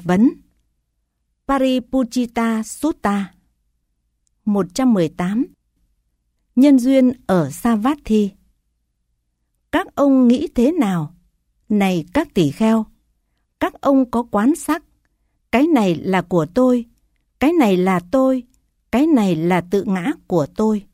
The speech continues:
Thưa không, bạch Thế Tôn.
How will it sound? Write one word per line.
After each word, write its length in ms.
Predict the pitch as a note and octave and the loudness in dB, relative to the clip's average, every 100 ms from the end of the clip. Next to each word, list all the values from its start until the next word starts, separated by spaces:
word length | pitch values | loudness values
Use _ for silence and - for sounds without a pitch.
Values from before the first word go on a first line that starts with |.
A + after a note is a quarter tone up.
| _ _ _ _ _ _ _ _ _ | _ _ _ _ _ _ _ _ _
Thưa 160 | C#4+ C#4 | 0 0
không, 340 | C#4 C4+ B3+ A#3 - | 0 0 -2 -4 -14
bạch 280 | E3 F3+ F3 | -6 -6 -4
Thế 140 | G3+ | -6
Tôn. 340 | C4+ A#3 A3 | -4 0 0